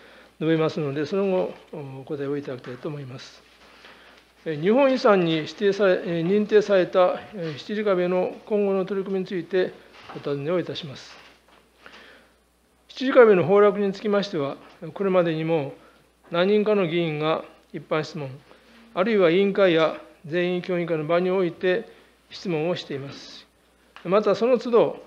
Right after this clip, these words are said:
理事者から答弁をいただいています。まあ、その時の答弁は、崩落の原因となった壁の上に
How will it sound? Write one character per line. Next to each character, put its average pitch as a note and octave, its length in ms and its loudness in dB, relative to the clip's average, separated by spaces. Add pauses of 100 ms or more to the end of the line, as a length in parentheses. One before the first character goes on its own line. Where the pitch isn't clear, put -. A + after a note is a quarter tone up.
理 F#3 100 -6
事 F#3+ 80 -6
者 F#3 140 0
か F#3+ 100 2
ら F3+ 280 4 (160)
答 F3 160 0
弁 D3+ 180 -4
を F3 100 -2
い C#3+ 60 -4
た D3+ 100 -8
だ C#3+ 100 -6
い C3 40 -10
て C#3 120 -14
い C3 40 -14
ま B2+ 140 -16
す。 - 180 -20 (1000)
ま F3+ 60 -4
あ、 - 20 -4
そ A3+ 160 -2
の B3+ 40 0
時 C4 140 0
の B3 120 6
答 B3+ 200 6
弁 D3+ 220 2
は、 D#3 240 -2 (460)
崩 A#3+ 220 6
落 F#3 120 0
の F3 260 0 (300)
原 F#3+ 140 2
因 A#3+ 180 -2
と F#3 140 -2
な D#3+ 120 2
っ D#3 80 -10
た D#3+ 160 -4
壁 F#3 240 0
の G#3+ 140 4
上 F#3+ 200 4
に G3 300 -2